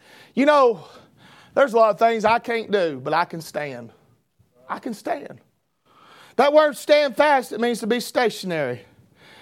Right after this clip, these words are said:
It means to be persevere, to persevere. It means not to give up. It means to be firm in holding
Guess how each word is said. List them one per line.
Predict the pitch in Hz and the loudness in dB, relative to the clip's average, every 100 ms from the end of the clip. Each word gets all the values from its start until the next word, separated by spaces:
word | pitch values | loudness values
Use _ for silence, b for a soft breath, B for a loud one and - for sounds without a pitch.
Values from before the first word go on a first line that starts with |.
| b b b | b b b
It | 220 | 2
means | 262 262 | 2 0
to | 247 | 0
be | 247 | 0
persevere, | - 277 262 254 220 220 180 | 2 2 2 0 0 0 -2
to | 190 | -2
persevere. | 160 247 247 214 208 180 151 - _ _ B B B B - | 0 0 0 2 2 2 -4 -10 _ _ B B B B -6
It | 202 | 0
means | 262 269 226 | 0 0 2
not | 269 262 | 2 0
to | 226 | 0
give | 277 247 | 2 2
up. | 226 - - B B B B B B B B - | 2 0 -6 B B B B B B B B -2
It | 233 | 0
means | 285 233 | 0 0
to | |
be | 254 269 | -2 -2
firm | - 294 339 330 | 0 2 2 0
in | 320 | 0
holding | 269 247 208 156 | 2 2 -2 -6